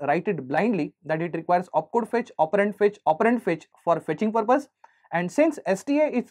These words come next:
storing the content of accumulator to one two three four hex location, it requires memory write as an extra machine cycle. So in a way, this is how we actually follow the steps for identifying the machine cycles and their respective T states. As I said,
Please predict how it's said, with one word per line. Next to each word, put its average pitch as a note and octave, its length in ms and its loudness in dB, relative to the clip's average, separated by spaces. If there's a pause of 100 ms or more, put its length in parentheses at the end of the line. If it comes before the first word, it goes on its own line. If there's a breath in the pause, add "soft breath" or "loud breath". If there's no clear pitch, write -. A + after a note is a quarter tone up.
storing A#3+ 480 2
the D4+ 80 2
content A#3+ 380 0
of F#3 180 2
accumulator B3 540 4
to B3+ 140 0
one G3+ 200 4
two G#3 120 -4
three G3+ 120 0
four G3+ 140 -4
hex F3 180 -6
location, A3+ 400 -2 (300 soft breath)
it E3 100 -6
requires F#3+ 300 2
memory E3+ 380 -2
write E3 300 6 (120)
as D#3 140 -2
an F3 80 -2
extra E3 240 -6
machine C#3+ 240 -8
cycle. - 240 -4 (600)
So - 380 2
in A3+ 120 6
a D#4 40 10
way, C#4 140 2 (220)
this F3 240 -4
is G#3 80 -4
how G#3+ 240 0
we F3 320 -6 (440)
actually D#3 480 -6
follow D#3 200 -2
the E3 100 -6
steps - 320 -6 (240)
for D3 300 -2 (520)
identifying E3+ 640 0
the C#3+ 120 -6
machine F3+ 240 -6
cycles E3 400 -4 (180)
and D3+ 220 -8
their D3+ 100 -4
respective C#3+ 540 -6
T A3+ 100 -4
states. E3+ 300 -10 (400)
As C#3 100 -4
I G3 100 2
said, G#3 220 -2